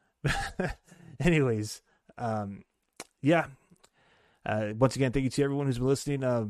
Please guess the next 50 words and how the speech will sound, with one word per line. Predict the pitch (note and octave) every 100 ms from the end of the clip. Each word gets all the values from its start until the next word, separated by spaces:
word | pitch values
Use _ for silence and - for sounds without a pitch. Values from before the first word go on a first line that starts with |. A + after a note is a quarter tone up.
| G#2+
check | - C#3+
out | D3 C3+
all | A#2 C#3 C#3
of | C3
our, | B2+ C3+ B2+ B2
uh, | B2+ A2+ G#2+ _ _
Shark | - - C#3+
City | - C3+
sessions | A#2 - C3+ - C#3 C3+ - _ -
and | D#3+ D#3 D3+ C#3+ - - -
last | B2+ C#3 C3+
season's | D3 B2+ C3
Shark | - B2+
City | - A#2+
podcast, | - C3+ B2+ - B2+ A#2+
since | - B2 -
I | A#2+ A2 G#2+ - _ -
accidentally | A2+ - A2+ G2+
dropped | A2 G2+
that | A2+ A2+
name | G#2+ G#2
here | G#2+ G#2
during | G2 G#2
this | G2+ G2+
show, | - A2 G#2 - - - - - -
uh, | A2
on | G#2+ B2
shark | - C#3
city | - B2+
hockey | B2 A#2+
dot | A2 G#2
com. | - C3 C3 A#2+
Of | A#2
course, | - C3 C3 - - - _ - -
uh, | A2
wherever | G2+ G#2+ D3 D3
you're | C#3+
watching, | B2 C3 C#3 C#3
if | C3 C#3
you're |
not | C3+ -
following | C3+ C3 B2+
us | A#2+
now, | B2 B2+
check | - A#2
us | C#3
out | B2
on |
social | A2+ B2+ - G#2+
media, | A2+ C3 B2+ C3